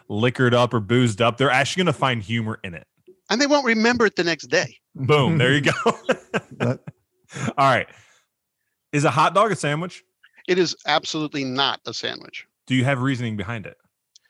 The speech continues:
Speaker 2: A sandwich is something that I could put in the refrigerator and eat the next day, like the leftover.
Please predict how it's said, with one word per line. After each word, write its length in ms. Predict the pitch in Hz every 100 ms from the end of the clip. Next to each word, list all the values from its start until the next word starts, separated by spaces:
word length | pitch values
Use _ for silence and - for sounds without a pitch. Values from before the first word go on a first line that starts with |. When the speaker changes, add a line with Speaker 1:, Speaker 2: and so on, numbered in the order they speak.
| _
Speaker 2:
A 60 | 190
sandwich 460 | - 254 320 320 220
is 80 | -
something 460 | 175 165 - 156
that 120 | 139 147
I 140 | 156
could 200 | - 156
put 160 | - 170
in 80 | 160
the 80 |
refrigerator 920 | 139 127 - 156 156 151 151 151 147 -
and 120 | 131
eat 200 | 147 139
the 80 | 131
next 300 | 123 117 -
day, 260 | 110 110 135
like 200 | 127 -
the 80 | 98
leftover. 580 | 120 - 165 185 202